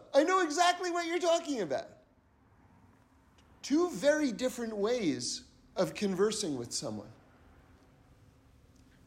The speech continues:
But let's go back to the point that the sages are making through the lens of what Steve Martin said. You, you interrupt someone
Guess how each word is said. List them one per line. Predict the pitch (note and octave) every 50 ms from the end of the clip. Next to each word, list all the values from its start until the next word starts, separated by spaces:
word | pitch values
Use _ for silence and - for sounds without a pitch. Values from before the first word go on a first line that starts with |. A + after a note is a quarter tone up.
| - _
But | - D3
let's | D3+ F#3 G3 -
go | - G3+
back | F#3+ E3 F#3+ G3+ G3 G3 G3 - -
to | - G3
the | E3 F3
point | E3+ - - G3 F#3+ F#3 F#3+ F#3+ - - -
that | D#3+ C#3+ -
the | D3+
sages | C#3+ - - F#3 G#3+ G#3 - F3 D3 -
are | D3 B2+
making | A#2 A2+ G#2+ G#2+ G#2+ - B2+ G#2+ G#2+ - - - - - - _ - - _ - - - - _ _ - - _ - - - - - - -
through | - - F3 F3 E3
the | D#3 D#3
lens | D3+ D#3 E3+ F#3+ F3+ D3+ B2
of | - C3
what | C#3 D3 -
Steve | - - - D#3+ D3+ -
Martin | D3+ D#3 D#3+ - - C3+
said. | G#2+ - - - - - - - - _ _ - - - - _ _ _ _ - - - - - - - - -
You, | - D3 E3 F#3 F#3+ F#3 E3 - -
you | D3 C#3+ E3+ F3+ F3 F3 F3
interrupt | A3 A3+ B3+ C#4 C4+ - A#3 G#3 G3 F#3 G#3+ A#3+ A#3
someone | - - - F3+ D3 C3+ A#2+ A2+ A2 A#2+ C3